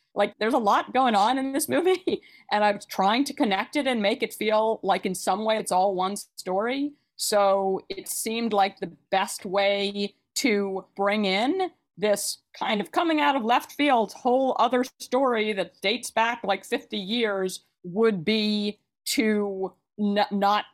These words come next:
lose total sight of the three people who are basically carrying us through this film. So allowing them to watch it, just to see also how they would respond.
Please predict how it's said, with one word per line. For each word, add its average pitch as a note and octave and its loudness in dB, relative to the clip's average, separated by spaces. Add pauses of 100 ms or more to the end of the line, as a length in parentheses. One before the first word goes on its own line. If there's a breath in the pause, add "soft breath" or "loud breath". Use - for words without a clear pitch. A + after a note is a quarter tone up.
lose G#3 0
total G3 0
sight G3+ -2 (160)
of F#3 2
the F#3+ -6
three G3 -2
people G3+ -4
who F#3+ -4
are F3+ -2
basically F#3 -4
carrying F3+ -2
us F3 -4
through F#3+ -6
this F3+ -8
film. G#3 -2 (180)
So F#3+ 2
allowing G3+ 2
them G3+ -2
to G3+ -6
watch F#3+ 0
it, E4+ -2 (160)
just - -2
to E4 0
see C#4 2
also A#3 2
how G#3 2
they G3 0
would G3 -2
respond. A3+ -2